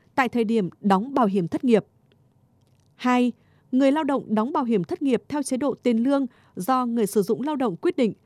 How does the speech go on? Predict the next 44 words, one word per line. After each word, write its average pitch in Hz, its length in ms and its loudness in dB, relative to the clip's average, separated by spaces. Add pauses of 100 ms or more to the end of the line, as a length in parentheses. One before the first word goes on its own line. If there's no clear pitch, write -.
(260)
thì 269 120 0
tiền 254 260 0
lương 302 160 -4
tháng 240 400 -6
đóng 233 200 0
bảo 277 120 -2
hiểm 208 180 0
thất 320 180 -6
nghiệp 262 200 2 (320)
là 247 140 0
tiền 254 280 -2
lương 302 240 -2
làm 233 220 -4
căn 294 220 -6
cứ 247 380 0
đóng 220 240 -2
bảo 277 120 -2
hiểm 214 200 0
xã - 140 -6
hội 262 200 0
bắt 214 180 -4
buộc, 226 220 4 (340)
thực 277 140 0
hiện 202 220 0
theo 285 160 -6
quy 294 140 -4
định 233 280 -2
của 240 100 2
Luật 202 220 2
Bảo 214 180 0
hiểm 180 200 0
xã 294 140 -6
hội. 262 260 2 (800)
Trường 269 180 0
hợp 240 240 -4
mức 285 240 0
tiền 240 180 2
lương 277 160 -2
tháng 247 400 -4
đóng 247 220 0
bảo 285 100 -2
hiểm 214 220 0
thất - 180 -8
nghiệp 247 220 0